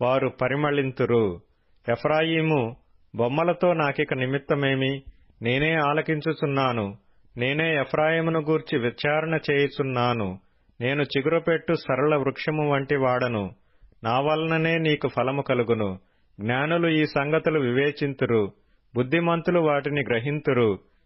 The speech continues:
ఏలయనగా యెహోవా మార్గములు చక్కనివి.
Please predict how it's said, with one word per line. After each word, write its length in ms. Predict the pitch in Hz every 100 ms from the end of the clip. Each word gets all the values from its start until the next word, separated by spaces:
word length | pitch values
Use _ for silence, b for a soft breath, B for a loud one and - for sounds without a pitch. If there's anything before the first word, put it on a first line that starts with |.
| _
ఏలయనగా 800 | 104 117 143 151 151 139 113 104 - _ _ -
యెహోవా 480 | 113 113 160 175 170
మార్గములు 540 | 165 160 151 165 156 156
చక్కనివి. 640 | - 127 139 135 120